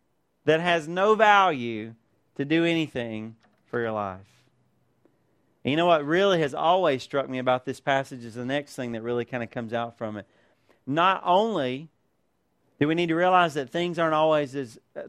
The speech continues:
things aren't always gonna be like they are right now, but we need to realize that things are gonna change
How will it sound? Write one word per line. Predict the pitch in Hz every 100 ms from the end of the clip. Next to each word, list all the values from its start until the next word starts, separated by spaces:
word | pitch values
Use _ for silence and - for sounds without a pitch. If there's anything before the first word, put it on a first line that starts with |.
| -
things | 196 202 185
aren't | 180 -
always | 160 180 190 156
gonna | 160
be | 160
like | 160 151
they | 147
are | 143
right | 139 131
now, | 151 147
but | 127 117
we | 131
need | 160 208
to | 208
realize | 226 220 170 143 143 127
that | 135 -
things | 165 170
are | 156
gonna | 147 139
change | - 156 151 147 143 -